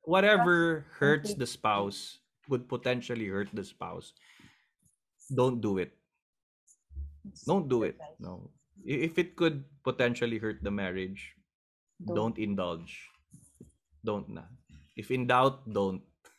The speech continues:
Speaker 1: <laughs>
Speaker 2: Very good. Thank you so much, Kirby, for that clarity. That's very, very true. Marami kasi <laughs> din, di ba? Parang, um, men who are, like, right now, on-, online kasi. So, parang easy to chat,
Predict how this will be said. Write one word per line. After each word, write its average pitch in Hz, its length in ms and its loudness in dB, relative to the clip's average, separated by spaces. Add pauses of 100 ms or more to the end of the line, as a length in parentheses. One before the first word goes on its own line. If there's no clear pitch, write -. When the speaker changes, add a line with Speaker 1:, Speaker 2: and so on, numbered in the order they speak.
(160)
Speaker 1:
<laughs> - 240 -10 (540)
Speaker 2:
Very 175 320 -2
good. 160 240 -14 (160)
Thank 226 400 0
you 202 160 0
so 180 240 -2
much, 170 320 -6
Kirby, 160 320 -8
for 156 240 -12
that 135 180 -12
clarity. 131 540 -14
That's - 240 -20
very, 156 400 -8
very 143 480 -14 (1300)
true. 175 240 -2
Marami 185 480 0
kasi 214 260 0
<laughs> 196 60 4
din, 233 320 4
di 180 160 0
ba? 156 240 -6
Parang, 165 320 -6 (560)
um, 170 320 -2
men 180 240 0
who 185 80 2
are, 175 180 4 (240)
like, 190 220 2
right 190 320 4
now, 247 320 2 (160)
on-, 202 240 -4
online 247 560 2
kasi. 285 340 0
So, 185 220 -6
parang 175 340 0
easy 190 300 -6
to 226 80 -4 (100)
chat, 208 540 0